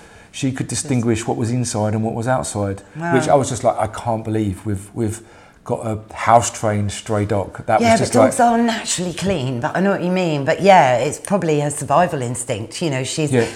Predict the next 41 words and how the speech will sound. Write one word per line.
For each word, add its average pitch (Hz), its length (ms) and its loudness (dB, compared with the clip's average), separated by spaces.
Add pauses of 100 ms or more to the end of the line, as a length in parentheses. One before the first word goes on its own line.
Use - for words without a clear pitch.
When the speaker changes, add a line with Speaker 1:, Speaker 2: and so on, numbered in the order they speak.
(480)
Speaker 1:
She - 160 2
knows 139 340 6
not 127 260 2
to - 80 -8
do 120 220 4
that 110 240 4
in 113 220 0
the, - 140 -4
in 110 240 0
the, 110 340 -2 (120)
the, 110 200 -6 (240)
the 104 80 -6
kind 110 240 -6
of 101 60 -6
household 107 500 -4
area 104 320 -2
because 107 360 -6
Speaker 2:
Yeah. 185 340 0
Speaker 1:
maybe 104 120 -4
she 113 160 -6
would, 117 180 -10
she, - 140 -6
you 110 100 -6 (460)
know, 101 100 -4
got, 101 200 -10 (320)
got 131 100 -4
Speaker 2:
And 190 100 -4
Speaker 1:
told 226 140 0
Speaker 2:
she's 262 80 2
Speaker 1:
off. 240 220 4
Speaker 2:
arguably 185 280 -4
more 185 300 0
dog 147 640 -2
because 156 560 0
Speaker 1:
Yeah. - 80 -16
Speaker 2:
she 165 320 -4
hasn't 160 380 -4
had 170 200 0
the 175 60 -4
company 139 540 -4
of 127 140 -6